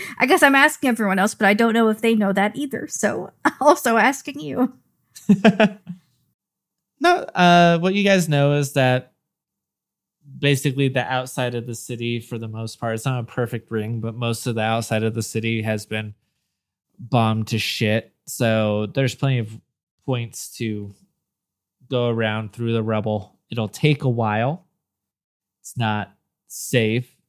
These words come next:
Speaker 2: in terms of traversal or, uh, during daytime being out and about. But it is doable to have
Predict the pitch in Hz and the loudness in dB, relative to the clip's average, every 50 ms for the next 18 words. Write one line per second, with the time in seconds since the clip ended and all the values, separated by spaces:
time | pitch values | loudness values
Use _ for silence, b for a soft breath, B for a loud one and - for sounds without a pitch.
0 | _ _ - 120 110 110 110 107 - 127 113 107 110 107 104 113 107 107 107 101 | _ _ -8 -6 -6 -4 -6 -4 -4 -2 -2 -2 -2 -4 -4 -4 -4 -4 -4 -6
1 | - - - - - - 123 113 110 117 113 110 107 - - 113 110 110 107 - | -10 -16 -16 -12 -6 -4 -4 -2 -2 -2 -2 -2 -2 -4 -4 -2 -2 -2 -4 -6
2 | - - 120 117 110 110 110 107 104 104 107 - _ _ _ _ _ _ _ _ | -8 -6 -4 -2 0 0 0 -2 -2 -4 -6 -8 _ _ _ _ _ _ _ _
3 | _ _ - - 104 104 104 101 101 104 117 113 110 107 107 107 104 110 107 107 | _ _ -6 -4 -2 0 0 -2 -2 -2 -2 -2 -2 -4 -6 -6 -2 -2 -2 -2
4 | 107 104 - 110 107 104 104 104 107 104 101 90 - 123 117 117 110 107 110 107 | -2 -4 -4 -4 -4 -2 -4 -4 -6 -8 -10 -12 -12 -8 -4 -4 -4 -4 -4 -6
5 | 101 _ - 120 104 104 98 - _ - 113 110 110 104 117 104 95 95 101 117 | -8 _ -4 -2 -2 -2 -4 -8 _ -10 -8 -6 -6 -6 -4 -4 -4 -2 -2 -4
6 | 139 - _ _ _ _ _ _ _ _ _ _ _ _ _ _ _ _ _ _ | -4 -6 _ _ _ _ _ _ _ _ _ _ _ _ _ _ _ _ _ _
7 | _ _ _ _ _ _ _ _ _ _ _ _ _ _ _ _ _ _ _ _ | _ _ _ _ _ _ _ _ _ _ _ _ _ _ _ _ _ _ _ _
8 | _ _ _ _ - 120 - - 127 123 117 117 113 110 - - - 160 170 226 | _ _ _ _ -20 -6 2 4 6 6 6 6 4 2 0 -2 -4 -2 0 2
9 | 233 185 - - 202 226 190 131 120 113 113 110 - - 120 113 113 117 113 110 | 0 0 0 -2 -2 -2 0 0 0 -2 -4 -4 -4 -4 -2 -2 0 0 0 -2
10 | 107 - | -2 -6